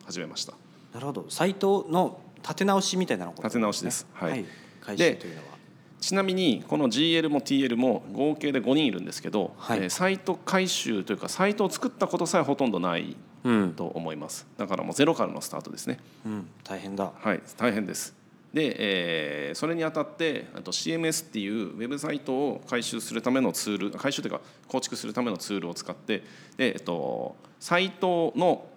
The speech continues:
Speaker 1: こうデザイン的な面を、表向きの面を、えっと、触る人っていうのと、
Speaker 2: はい。
Speaker 1: こう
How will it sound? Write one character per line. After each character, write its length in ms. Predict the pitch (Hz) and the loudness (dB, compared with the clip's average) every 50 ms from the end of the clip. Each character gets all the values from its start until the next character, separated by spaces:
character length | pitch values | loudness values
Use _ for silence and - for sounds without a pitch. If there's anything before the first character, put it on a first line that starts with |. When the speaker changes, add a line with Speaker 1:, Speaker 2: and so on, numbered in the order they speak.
| - - _ - _ _ | -20 -20 _ -20 _ _
Speaker 1:
こ 120 | - 113 | -4 -2
う 20 | 95 | 2
デ 120 | 123 131 135 | 4 2 4
ザ 160 | 147 190 196 | 6 4 4
イ 80 | 190 190 | 4 0
ン 80 | 185 | 0
的 200 | 185 170 - 170 | -2 -2 0 2
な 100 | 165 151 | 2 4
面 240 | 147 143 139 123 104 | 4 4 4 2 0
を、 140 | 90 82 - - - - - | -2 -4 -8 -10 -16 -20 -8
表 260 | - 127 156 160 180 | -4 -2 -2 0 0
向 120 | 170 156 151 | -2 -4 -2
き 100 | - 147 | -2 -2
の 80 | 143 | -2
面 300 | 139 143 143 139 135 143 143 | 0 0 0 0 0 2 2
を、 180 | 135 107 - - - - - - _ _ - - - - | 2 0 -2 -4 -12 -20 -20 -20 _ _ -20 -20 -16 -14
え 40 | - | -14
っ 20 | - - | -14 -6
と、 340 | - 82 78 80 78 78 71 - | -4 -2 -2 0 0 -2 -2 -4
触 220 | - - 117 113 104 | 0 4 4 4 4
る 80 | 101 | 4
人 200 | 92 - - 87 | 0 -4 -4 -6
っ 40 | - - - - - - - - _ _ _ | -8 -8 -12 -20 -20 -20 -20 -20 _ _ _
て 80 | - 104 | -4 -2
い 20 | |
う 40 | 95 | -2
の 80 | 98 - | -2 0
と、 240 | - 110 95 - - | 2 0 0 0 -2
Speaker 2:
は 60 | 92 | -6
い。 60 | 98 - - - - - - - _ _ | -10 -10 -12 -20 -20 -20 -20 -20 _ _
Speaker 1:
こ 140 | _ - | _ -4
う 40 | - | -4